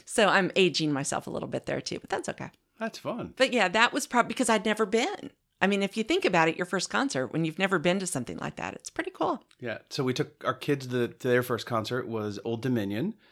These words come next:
Speaker 2: uh, which
Speaker 1: Okay.
Speaker 2: was, what, uh, two or three weeks ago in New Kent, which was really cool.
Speaker 1: Oh, at the racetrack.
Speaker 2: It was at the racetrack. Really well done.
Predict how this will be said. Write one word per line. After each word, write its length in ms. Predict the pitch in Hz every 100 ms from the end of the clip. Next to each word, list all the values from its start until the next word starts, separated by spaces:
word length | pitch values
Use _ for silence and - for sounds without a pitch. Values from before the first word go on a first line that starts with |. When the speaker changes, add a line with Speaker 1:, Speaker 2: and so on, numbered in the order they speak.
| _ -
Speaker 2:
uh, 200 | 120 110
which 140 | 107 110
Speaker 1:
Okay. 80 |
Speaker 2:
was, 120 | 117 104
what, 300 | 110 92 - -
uh, 460 | 78 90 87 95 95 -
two 120 | -
or 60 | 135
three 120 | 123
weeks 220 | 117 110
ago 280 | 113 110 135
in 120 | 120
New 100 | 107
Kent, 380 | 107 113 117 -
which 180 | 120 107
was 220 | 101 110
really 420 | 107 98 98 95
cool. 280 | - 92 135
Speaker 1:
Oh, 360 | 294 349 339 233
at 140 | 226 226
the 60 |
racetrack. 380 | 269 392 - -
Speaker 2:
It 60 | 110
was 100 | 107
at 100 | 110
the 60 |
racetrack. 400 | 110 107 127 127 -
Really 340 | 110 117 110
well 220 | 104 95
done. 400 | 95 95 98 139